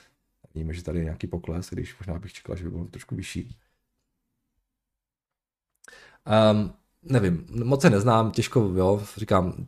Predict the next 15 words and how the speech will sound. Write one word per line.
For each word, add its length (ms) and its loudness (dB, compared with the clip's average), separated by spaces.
úplně 220 0
tenhle 160 0
ten 120 0
segment 320 0
mi 60 2
nepřijde 340 -2
nějak 180 0
jako 160 -10
super 240 -2
zajímavý 380 2
vzhledem 260 0
právě 240 2
té 180 -4
těžké 280 -8
konkurenci 600 -4